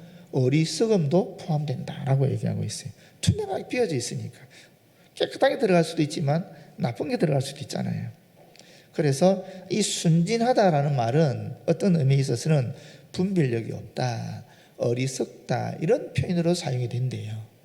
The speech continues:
그래서 순진이라는 말은 어릴 때만 간직할 수 있는 말이지 어른이 되어도 순진하다라고 얘기한다면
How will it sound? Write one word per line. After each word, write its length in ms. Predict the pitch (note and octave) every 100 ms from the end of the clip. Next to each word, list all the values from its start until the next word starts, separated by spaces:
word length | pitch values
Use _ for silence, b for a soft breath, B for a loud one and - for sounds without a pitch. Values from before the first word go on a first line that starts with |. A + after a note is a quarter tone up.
| _ _ b b b b b
그래서 640 | - A3 F#3 D#3 F#3 G3 B B -
순진이라는 680 | - F3+ F3 C4 A#3+ E3+
말은 500 | C3 B2 E3 A#2+ -
어릴 400 | - G#3+ A3 F#3
때만 640 | - D3+ E3 A3+ D#3+ A#2+ -
간직할 460 | B2 C3 C#3+ C#3
수 120 | C3+
있는 180 | C#3 B2
말이지 880 | A2 G#2 A2+ A2+ B2 A2+ C#3 G3+ B B B B -
어른이 500 | B2 C3+ A#3 C4 B3+
되어도 420 | G3+ F#3 F#3+ A#3+
순진하다라고 1300 | - - C3+ B2+ C#3+ C#3 A#2+ A#2 A#2+ - - E3 C#3
얘기한다면 840 | A2 A#2 A2+ A2 A2 D#3 A2+ G#2